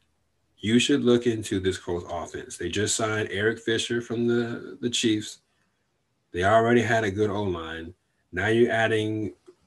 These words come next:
the, you know, the left tackle that was protecting Mahomes. Wentz right now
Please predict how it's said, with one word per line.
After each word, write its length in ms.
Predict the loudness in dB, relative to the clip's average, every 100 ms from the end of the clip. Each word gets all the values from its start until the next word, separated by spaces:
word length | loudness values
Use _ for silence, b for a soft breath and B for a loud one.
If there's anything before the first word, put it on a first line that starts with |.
| _ _ -4
the, 420 | 0 2 0 -4
you 140 | 0
know, 120 | 2 4
the 100 | 4
left 220 | 2 2
tackle 300 | 0 0 0
that 160 | 2
was 140 | 0 -2
protecting 720 | -4 0 0 2 2 0 -4
Mahomes. 760 | -6 -4 2 4 4 4 0 -6 b b b b b _ _ _ -8
Wentz 580 | 0 6 6 6 0 0
right 320 | 2 2 0
now 600 | 2 2 2 -2 -6